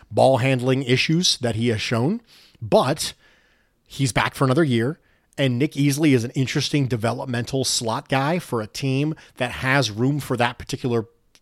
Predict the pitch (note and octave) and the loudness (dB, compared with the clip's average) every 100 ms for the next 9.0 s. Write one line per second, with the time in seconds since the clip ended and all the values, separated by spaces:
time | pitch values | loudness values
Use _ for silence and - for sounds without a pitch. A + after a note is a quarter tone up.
0 | _ _ _ _ _ - A#2+ D#3 F#3+ - | _ _ _ _ _ -2 2 2 0 -6
1 | - - B2 B2 G#2+ G#2 A2+ - B3 - | -10 -2 -2 0 -2 -2 -2 0 0 -2
2 | - _ _ - A#2+ B2 D#3+ C#3+ G#2+ C3+ | -16 _ _ -2 2 2 0 -4 -4 -2
3 | B2+ - D#3 B2+ D#2+ - B2 - - - | -2 0 2 2 0 0 2 0 -8 -10
4 | - C3+ D#3 D3+ - _ _ _ _ _ | -4 -2 0 -2 -4 _ _ _ _ _
5 | - D#3 F#3 F3 C#3+ D3 D3+ C3+ B2 B2 | 2 4 4 4 2 2 2 2 2 0
6 | B2+ B2+ A2 A2+ A2 - A2 G#2 G#2+ G2+ | -2 -4 -4 -2 -4 -4 -4 -2 -4 -2
7 | - - C3 B2 D3+ D3 C3 G#2 G2 G#2+ | 0 0 0 0 0 0 0 -2 -6 -10
8 | G#2 - F#2+ - - - - F2+ - | -10 -8 -10 -10 -10 -8 -10 -12 -16